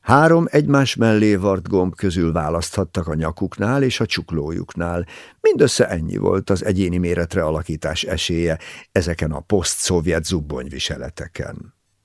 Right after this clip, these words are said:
Nem kifejezetten brioni stílus.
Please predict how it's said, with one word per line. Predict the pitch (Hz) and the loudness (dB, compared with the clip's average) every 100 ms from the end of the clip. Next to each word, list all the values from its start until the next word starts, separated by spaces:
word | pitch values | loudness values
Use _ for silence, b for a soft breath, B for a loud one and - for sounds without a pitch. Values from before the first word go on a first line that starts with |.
| B B B B _ | B B B B _
Nem | 85 101 104 | 0 2 2
kifejezetten | 90 104 90 80 80 80 85 - _ 92 80 | 2 -2 0 0 0 0 -2 -4 _ 0 2
brioni | 78 73 60 76 - | -2 -4 -8 -10 -8
stílus. | - - - 110 - - - - | -8 -8 -14 -14 -16 -16 -14 -14